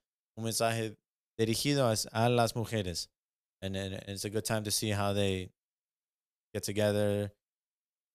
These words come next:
They just talk, co-, compartan, and, and, and it's a good time to see también los hermanos,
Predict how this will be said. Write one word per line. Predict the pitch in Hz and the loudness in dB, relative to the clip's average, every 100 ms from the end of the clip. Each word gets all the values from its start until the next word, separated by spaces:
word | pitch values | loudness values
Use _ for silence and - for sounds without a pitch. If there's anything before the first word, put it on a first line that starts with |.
| - | -12
They | |
just | 113 113 - | -6 -4 2
talk, | 127 123 123 - _ _ _ 117 | 4 4 2 -4 _ _ _ -4
co-, | 120 | -2
compartan, | 110 113 107 120 117 123 120 113 | -2 -4 2 0 0 -4 -2 -2
and, | 110 107 110 | -4 -4 -6
and, | 107 107 - | -6 -10 -8
and | 113 | -6
it's | 117 | -2
a | |
good | 127 | -2
time | 123 120 | 0 0
to | 117 | 2
see | - 127 123 _ _ - | 2 2 0 _ _ -4
también | 107 113 117 110 _ _ _ _ _ - | 0 4 4 2 _ _ _ _ _ -4
los | 95 90 | -2 0
hermanos, | 95 98 104 107 98 - - | -2 0 0 0 -2 -4 -6